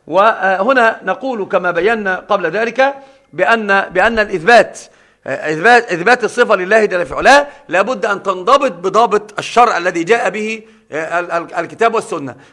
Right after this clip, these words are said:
قال الله جل في علاه: "ليس كمثله شيء وهو السميع الب-، الب-، البصير".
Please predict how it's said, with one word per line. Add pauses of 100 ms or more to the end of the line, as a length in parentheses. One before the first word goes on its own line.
(100)
قال
الله
جل
في
علاه:
"ليس
كمثله
شيء (260)
وهو
السميع
الب-،
الب-،
البصير".